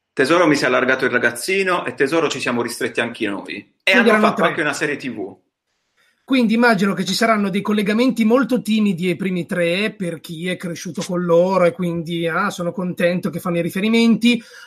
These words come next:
Speaker 2: ma poi mi immagino che sia una storia fruibile da tutti. Quindi paradossalmente ha più senso un sequel in questi termini piuttosto che un sequel diretto,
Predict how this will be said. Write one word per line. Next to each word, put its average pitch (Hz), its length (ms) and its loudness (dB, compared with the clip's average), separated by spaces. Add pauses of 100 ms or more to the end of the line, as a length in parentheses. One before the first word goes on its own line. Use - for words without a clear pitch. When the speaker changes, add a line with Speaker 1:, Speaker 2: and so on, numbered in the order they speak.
Speaker 2:
ma 233 160 6
poi 202 440 4
mi 185 80 2
immagino 175 440 2
che 180 120 -2
sia 180 120 -4
una 180 140 0
storia 190 400 0
fruibile 180 460 -2
da 170 140 0
tutti. 151 500 -8
Quindi 254 320 2
paradossalmente 220 1300 4 (340)
ha 208 180 -2
più 202 160 -4
senso 202 800 0 (920)
un 233 280 4
sequel 220 720 2
in 208 100 0
questi 233 320 -2
termini 240 500 4
piuttosto 220 500 -2
che 226 100 -6
un 214 100 0
sequel 202 580 -2
diretto, 170 760 -4